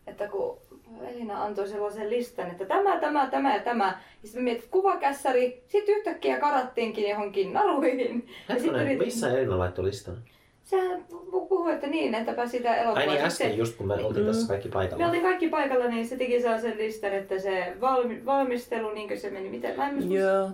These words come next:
Speaker 3: mä taisin sanoa, että kuvakässäri, esituotanto, valmistelu, sille lähinnä, että nää liittyy kaikki yhteen.
Speaker 1: Joo.
Speaker 2: Mitä laitteistoa ihmiset tarvii?
Speaker 3: Kamera.
Speaker 2: Tai kaksi oikeastaan.
Speaker 3: Niin, nauhuri on varmaan hyvä.
Speaker 2: Nauhuri.
Speaker 1: Nauhurikin on hyvä.
Speaker 2: Yksi hyvä nauhuri on siitä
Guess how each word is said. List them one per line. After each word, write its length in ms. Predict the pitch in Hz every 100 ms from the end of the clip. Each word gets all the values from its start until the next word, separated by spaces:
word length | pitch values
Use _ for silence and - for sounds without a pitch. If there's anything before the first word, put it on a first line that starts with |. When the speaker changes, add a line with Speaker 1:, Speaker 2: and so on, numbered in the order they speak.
| -
Speaker 3:
mä 100 | 160
taisin 260 | 165 185 185
sanoa, 380 | 165 165 156
että 280 | 156 - 156 147
kuvakässäri, 720 | 147 147 143 - 139 143 135
esituotanto, 640 | 139 139 139 139 135 135
valmistelu, 680 | 135 131 120 - - 120 165
sille 240 | - 120
lähinnä, 280 | 123 151 139
että 160 | 160 -
nää 120 | 135
liittyy 320 | 185 - -
kaikki 280 | - 202 -
yhteen. 300 | 220 - 233 - -
Speaker 1:
Joo. 160 | - 139
Speaker 2:
Mitä 220 | 147 165
laitteistoa 720 | 143 135 - 90 92 - 87
ihmiset 300 | 98 90 - -
tarvii? 420 | 87 - 117 - - _ _ _ _ _ _ _ _ - _ _ -
Speaker 3:
Kamera. 400 | 269 175 175 247 - - - - - - -
Speaker 2:
Tai 140 | - 165
kaksi 360 | 120 127 -
oikeastaan. 540 | 85 85 98 - 101 104
Speaker 3:
Niin, 280 | 240 233 226 - - -
nauhuri 480 | 185 156 175 233 262
on 80 | 254
varmaan 380 | 247 240 240
hyvä. 140 | 247 247 - - -
Speaker 2:
Nauhuri. 420 | 107 98 104 123
Speaker 1:
Nauhurikin 420 | 226 247 302 311 294
on 100 | 285
hyvä. 180 | 277 - -
Speaker 2:
Yksi 240 | 180 202 -
hyvä 180 | 170 139
nauhuri 440 | 139 131 120 95
on 80 | 98
siitä 380 | 123 110 95